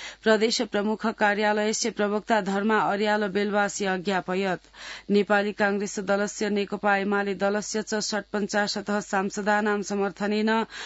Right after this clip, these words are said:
प्रदेश प्रमुखेण अमिक शेरचन इत्यनेन एमाले संसदीय दलस्योपनेता आचार्यः सोमवासरे मुख्यमन्त्री पदे नियुक्तः आसीत्।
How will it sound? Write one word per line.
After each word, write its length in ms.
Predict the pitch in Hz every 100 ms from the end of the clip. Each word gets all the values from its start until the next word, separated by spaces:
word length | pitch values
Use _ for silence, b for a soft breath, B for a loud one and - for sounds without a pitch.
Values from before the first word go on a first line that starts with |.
| B
प्रदेश 380 | - 214 226 -
प्रमुखेण 560 | 220 208 202 202 226 220
अमिक 420 | 208 196 214 196
शेरचन 500 | 202 - 202 226 214
इत्यनेन 720 | 190 190 214 208 214 214 220 B B B
एमाले 420 | 208 214 208 214 214 220
संसदीय 340 | 214 214 202 202
दलस्योपनेता 1120 | 196 202 208 - 214 - 208 208 - 220 175 B B -
आचार्यः 600 | 202 196 214 202 208 202
सोमवासरे 840 | - 220 208 202 202 202 220 208
मुख्यमन्त्री 680 | 202 202 - 214 202 196 202 -
पदे 320 | 202 196 190 B B
नियुक्तः 560 | 202 208 196 170 202 180
आसीत्। 600 | 165 175 - 202 160